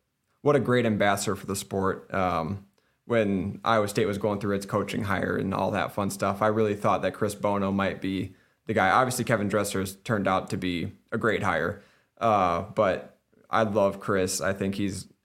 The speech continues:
a great coach, and I'm, uh, very excited for that duel because, like Jackie and I said earlier, with the Iowa State U N I stuff and maybe this Iowa State, Arizona State stuff in the future,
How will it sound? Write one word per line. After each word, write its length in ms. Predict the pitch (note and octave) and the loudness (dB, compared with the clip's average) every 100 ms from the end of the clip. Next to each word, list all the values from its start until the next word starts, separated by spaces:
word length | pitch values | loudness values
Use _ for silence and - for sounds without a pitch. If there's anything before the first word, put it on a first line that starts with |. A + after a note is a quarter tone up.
| _ | _
a 60 | A2+ | -4
great 380 | F#2+ G#2 F#2+ - | 0 0 0 -2
coach, 380 | F#2 F2 E2+ | -2 0 -2
and 260 | F#2 E2 G2 | -4 -2 -2
I'm, 200 | F2+ G#2 | -2 0
uh, 40 | G2 - | -2 -4
very 560 | - G#2 G2+ C3 B2+ A#2+ | -4 -2 2 4 4 4
excited 380 | A2 A2+ G#2 F#2 | 2 0 0 2
for 60 | |
that 140 | G#2+ F#2+ | 0 2
duel 140 | G2+ | 0
because, 220 | F#2+ G#2 | 0 0
like 180 | A2 G2+ | 0 0
Jackie 240 | A2+ G2 G2+ | 0 0 0
and 80 | |
I 20 | F#2+ | -2
said 180 | G2 | 0
earlier, 220 | G#2 A2 G2 | 0 2 0
with 160 | G2 | 0
the 80 | G2 | 2
Iowa 240 | F#2 F#2+ | 2 2
State 240 | F#2+ G#2 G2+ | 0 -2 0
U 120 | G#2 | 0
N 60 | G2 | 2
I 160 | F#2 | 0
stuff 400 | G2 - F#2+ F#2+ | 0 0 0 0
and 160 | G2 G2 | 0 0
maybe 280 | G2+ G2+ G2 | 0 2 0
this 180 | G2 | 0
Iowa 240 | D#2+ F#2+ G2 | 0 0 0
State, 260 | - G#2 | 0 0
Arizona 340 | - G#2+ G2+ G2 | 2 0 0 -2
State 200 | G2 F#2+ | -2 -2
stuff 220 | G#2 F#2 | -2 -2
in 60 | F#2 | -4
the 60 | |
future, 440 | G2+ G2 F#2+ F2+ | -2 -2 -2 -4